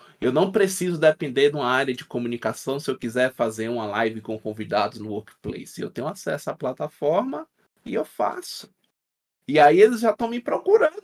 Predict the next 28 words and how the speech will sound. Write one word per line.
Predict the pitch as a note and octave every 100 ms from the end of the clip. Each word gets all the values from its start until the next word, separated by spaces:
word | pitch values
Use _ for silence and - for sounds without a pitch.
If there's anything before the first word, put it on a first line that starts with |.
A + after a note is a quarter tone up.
| -
como | F#3
é | A3
que | -
faz? | - _ _ B3 C4
Eu, | A#3 - - _ _ _ _ _ _ _
"Ah, | - - - - - D#3 D#3 C3+
lá." | - D3+ D3+ D3+ -
<laughs> | F#3 G3 F#3+ F3 G#3 F#3 F#3+ - - - E3+ - _ -
Então | G3
é | A3
assim, | C#4+ - A#3+ F#3 - -
então | D3+ - G3 G3 _ _ _ -
todas | G3+ D#4+ D4
essas | A#3 A3+ G#3 D3
buscas | F3 - E3+ E3+
incansáveis | G3 G#3 F#3+ - D#3 D#3
por | D#3+ D#3+ E3
aprender | - G4 E3+ F3+
um | G3+
pouco | - F#3+ - D#3+
de | C3
tudo, | - C#3 G#3 A#2 - - A#2+ G#2
tá | C#3
me | D3+ F3+
ajudando | F#3+ F#3+ G3
pra | F3+
várias | D#3 E3 A3
coisas. | - F#3 F#3+ B2 -